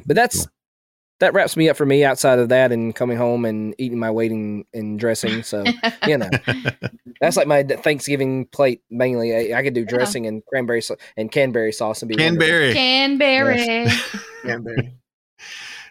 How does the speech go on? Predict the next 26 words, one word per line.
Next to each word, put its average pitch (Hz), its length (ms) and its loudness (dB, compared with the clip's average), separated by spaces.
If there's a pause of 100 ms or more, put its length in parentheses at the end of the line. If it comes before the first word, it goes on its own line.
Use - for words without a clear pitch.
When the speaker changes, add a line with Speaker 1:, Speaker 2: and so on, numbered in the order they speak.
(260)
Speaker 2:
So, 120 140 -2
Kevin, 170 260 2
how 175 120 4
about 165 160 2
you, 185 100 4
man? 117 160 2
How 131 80 2
was 123 80 0
your 131 80 -2
Thanksgiving 92 460 -4
week? 78 200 -6 (1400)
Speaker 4:
Ah, 170 200 4
it's 147 120 -6
pretty 147 200 -4
good. 139 360 -2
Um, 127 500 -12
spent 151 260 -2
a 139 40 -2
good 127 140 -4
bit 123 120 -2
of 123 80 -6
my 117 320 -8 (400)
Thanksgiving. 120 800 -12 (140)
Um, 113 400 -14 (160)
the, 123 120 -10
the, 107 200 -14